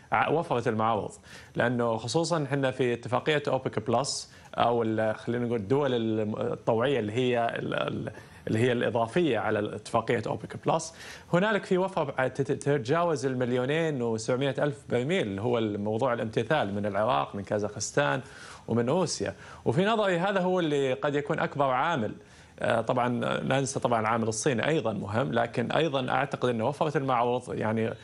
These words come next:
يعني، آه، خفضت أسعار النفط من مستويات الثمانين دولار إلى ما نشوفه حاليا عند ال، آه، واحد وسبعين أو اثنين وسبعين دولار. لكن، آه، الت-، التمديد اللي ح-، جاء حاليا من المجموعة هو أعتقد إجراء، آه، آه، يعني إجراء ضروري.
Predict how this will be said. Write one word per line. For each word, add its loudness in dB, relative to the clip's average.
يعني، 2
آه، -2
خفضت 0
أسعار 2
النفط -4
من 0
مستويات 0
الثمانين 0
دولار 2
إلى 2
ما -2
نشوفه -2
حاليا 2
عند 0
ال، -2
آه، 4
واحد 0
وسبعين 0
أو 0
اثنين -2
وسبعين -2
دولار. -4
لكن، 4
آه، 2
الت-، -4
التمديد 0
اللي 0
ح-، -4
جاء 0
حاليا 2
من 0
المجموعة 0
هو 0
أعتقد 0
إجراء، 0
آه، 0
آه، -4
يعني 0
إجراء 0
ضروري. 0